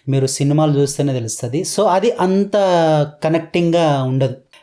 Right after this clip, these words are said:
ఎంత కామెడీ చేసి వెంటనే ఎమోషనల్ సీన్ అంటే, ఆ, అది అంత కన్విన్సింగ్గా ఉండదు. So ఇవి, ఆ, సినిమా మైనస్ విషయానికి వస్తే. కానీ ఈ సినిమాని మాస్ మహారాజా ఫ్యాన్స్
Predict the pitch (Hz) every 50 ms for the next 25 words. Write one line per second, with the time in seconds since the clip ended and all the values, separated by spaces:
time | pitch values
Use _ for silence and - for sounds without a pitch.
0 | _ _ 139 135 139 147 143 - _ _ - 175 160 160 - 151 151 160 165 180
1 | 180 185 180 175 170 165 - 170 156 147 156 165 160 160 180 180 175 170 160 156
2 | 156 160 156 - 165 156 151 151 - 147 147 143 139 139 135 151 151 135 123 120
3 | 131 151 - 160 139 139 135 135 135 135 131 127 127 - _ _ _ _ _ -
4 | 156 147 160 160 156 156 151 151 - - 160 - 147 143 156 156 180 170 156 -
5 | 165 156 151 151 156 143 127 123 120 120 117 - _ _ _ _ - - 214 202
6 | 190 185 185 175 208 240 226 208 - 202 175 165 160 156 156 151 151 - 156 151
7 | 151 160 160 160 156 147 147 139 180 151 151 147 151 - 139 135 - 139 131 123
8 | 120 127 120 - - 165 165 165 - 143 151 170 180 190 170 139 127 143 165 165
9 | - _ _ _ _ _ _ _ _ _ - 143 170 160 156 - 175 160 170 190
10 | 190 190 196 196 196 196 180 156 143 143 151 175 196 - - _ _ _ _ -
11 | 143 139 139 147 160 175 190 185 - 175 165 160 151 156 160 156 156 156 156 151
12 | 143 160 165 160 156 - - - - 147 147 165 160 139 131 - - -